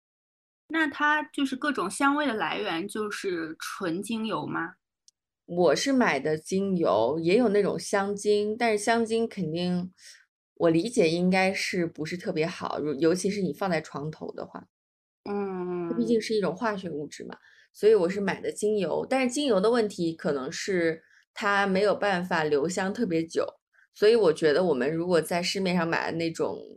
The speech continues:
Speaker 2: 香薰蜡烛，过个一两年还很香的那种，应该都是香精。
Speaker 1: 哦。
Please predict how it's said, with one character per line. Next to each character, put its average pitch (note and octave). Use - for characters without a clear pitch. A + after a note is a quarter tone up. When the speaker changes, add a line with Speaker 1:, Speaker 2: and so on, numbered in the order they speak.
Speaker 2:
香 G3
薰 G3+
蜡 F#3+
烛， D3
过 F#3
个 F3+
一 G#3
两 D#3
年 D3+
还 F3+
很 F3+
香 F3
的 E3
那 D3+
种， -
应 E3+
该 E3+
都 F3
是 F3+
香 D3+
精。 D#3
Speaker 1:
哦。 A3+